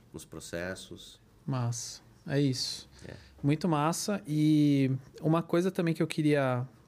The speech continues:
Speaker 2: comentar com você: a gente tá falando muito da questão de técnicas, a parte profissional. Eu quero ouvir um pouco agora de você.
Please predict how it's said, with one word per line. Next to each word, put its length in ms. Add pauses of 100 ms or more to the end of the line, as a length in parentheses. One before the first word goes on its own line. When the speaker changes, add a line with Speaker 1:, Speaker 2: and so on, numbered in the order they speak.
(180)
Speaker 2:
comentar 400
com 120
você: 460 (640)
a 60
gente 180
tá 80
falando 340
muito 220
da 140
questão 960 (340)
de 140
técnicas, 1300 (120)
a 80
parte 260
profissional. 880 (840)
Eu 120
quero 260
ouvir 520
um 220
pouco 460
agora 520
de 120
você. 640